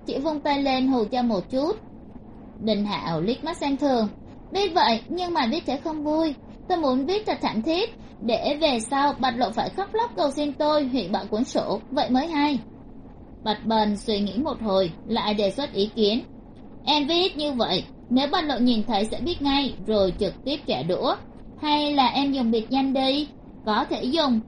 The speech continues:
một hàng cờ trắng bay lên trời, thay cho chữ Lộ, được không?" Đinh Hạo nghĩ nghĩ, thấy cũng có lý. Liền lập tức cầm bút sửa,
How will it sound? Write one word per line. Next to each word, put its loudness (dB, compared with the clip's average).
một 2
hàng 4
cờ 0
trắng 0
bay 0
lên -4
trời, 2
thay -2
cho -2
chữ -4
Lộ, 4
được 0
không?" 4
Đinh 4
Hạo 4
nghĩ 2
nghĩ, 0
thấy 2
cũng -6
có -2
lý. 0
Liền 6
lập 12
tức 6
cầm 4
bút 2
sửa, 0